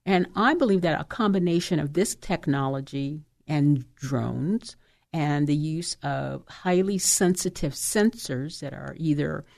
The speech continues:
accessed via satellite or other land-based telemetry systems is one of the things or one of the ways that we need to consider as we prepare for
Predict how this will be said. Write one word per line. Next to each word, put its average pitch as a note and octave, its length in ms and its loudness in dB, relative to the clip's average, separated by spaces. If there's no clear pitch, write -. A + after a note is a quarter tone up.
accessed D#3 600 -2
via C#3+ 260 -2
satellite F3 760 -2
or D#3+ 200 -8
other D3+ 340 -2
land-based F3 640 4
telemetry E3+ 560 0
systems C#3+ 680 -10
is C#4 400 6
one F#3+ 540 6
of D#3+ 180 0
the D3 100 -6
things C3+ 400 -2
or D#3 80 2
one F#3+ 280 6
of C#4 100 8
the F3 80 4
ways C3 340 -2
that - 120 -10
we C#3 100 0
need C#3 180 2
to D3 60 -8
consider B2+ 520 -6
as A#2 160 -10
we C3 100 -4
prepare C3 560 -6
for B2+ 320 -6